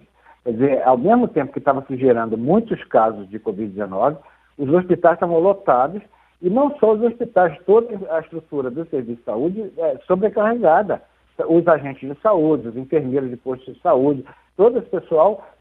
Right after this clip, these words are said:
sobrecarregado e não conseguindo dar conta da, de todo o volume de, de casos novos que estavam surgindo.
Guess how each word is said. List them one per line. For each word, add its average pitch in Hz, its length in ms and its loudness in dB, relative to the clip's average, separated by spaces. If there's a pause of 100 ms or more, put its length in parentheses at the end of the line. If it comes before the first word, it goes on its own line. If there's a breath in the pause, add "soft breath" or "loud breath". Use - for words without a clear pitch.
sobrecarregado 175 920 2
e 196 40 -4
não 196 120 -6
conseguindo 190 480 -6
dar 190 220 0
conta 196 460 0
da, 117 280 0
de 110 160 -10
todo 208 320 0
o - 20 -6
volume 165 420 -2
de, 151 340 -2
de 123 120 -6
casos 131 340 0
novos 135 280 -2
que - 40 -20
estavam 170 240 -4
surgindo. 160 440 -2